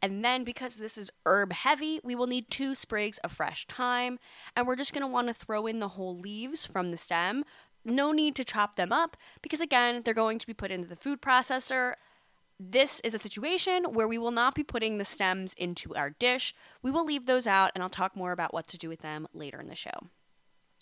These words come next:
If you don't have any fresh thyme here, I would say add about one teaspoon of dried thyme. And last but not least, we will need two sprigs of fresh rosemary.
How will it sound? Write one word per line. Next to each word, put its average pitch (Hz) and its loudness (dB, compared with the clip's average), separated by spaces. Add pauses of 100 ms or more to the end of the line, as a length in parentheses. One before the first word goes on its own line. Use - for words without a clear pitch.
(100)
If - -10
you 208 -6
don't 233 6
have 233 2
any 226 2
fresh 208 2
thyme 196 2
here, 175 -4 (340)
I 233 6
would 240 0
say 247 2
add 202 8
about 190 4
one 202 -2 (240)
teaspoon 190 -2
of 185 -8
dried 151 0
thyme. - -12 (640)
And 220 4
last 311 6
but 427 6
not 403 8
least, 349 4
we 285 -2
will 277 0
need 254 -2
two 330 2
sprigs 269 0
of 196 -4
fresh 175 -4
rosemary. 285 -2